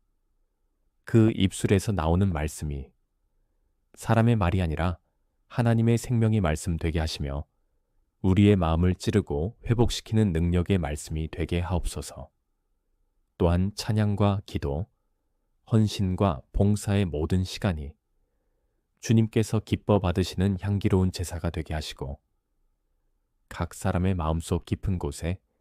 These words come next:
주님의 사랑과 평안이 스며들게 하옵소서. 특별히 병상에 누워있는 성도들, 외롭고 소외된 이들, 경제적인 어려움에 놓인 가정들, 그리고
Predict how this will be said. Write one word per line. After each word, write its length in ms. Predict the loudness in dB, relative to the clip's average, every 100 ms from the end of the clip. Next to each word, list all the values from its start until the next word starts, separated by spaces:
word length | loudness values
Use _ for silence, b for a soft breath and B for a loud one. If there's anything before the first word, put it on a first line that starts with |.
| _ _ _
주님의 480 | 0 2 4 4 2
사랑과 500 | 0 -6 -2 -2 -2 -4
평안이 400 | -4 0 0 0
스며들게 840 | 0 2 2 0 -4 -2 -2 -2
하옵소서. 640 | -2 -4 -4 -10 -10 -18 _ _ _ _ _ _ _ _ _ _ _ _ -6
특별히 480 | -2 2 4 2 0
병상에 480 | 0 0 2 0 2
누워있는 440 | 0 0 0 -2
성도들, 560 | -2 -4 -4 -4 -6 -10 _ _ _ _ _ _ _ 0
외롭고 680 | 4 4 0 0 2 2 -2 _
소외된 480 | -4 2 2 2 0
이들, 300 | -4 -10 -16 _ _ _ _ _ _ _ _ _ _ -4
경제적인 640 | 0 0 0 -2 0 0
어려움에 420 | 0 0 2 0
놓인 280 | 0 0 -2
가정들, 640 | -4 -8 -6 -6 -10 -14 _ _ _ _ _ _ _ _ _ _ -6
그리고 460 | -2 0 0 -2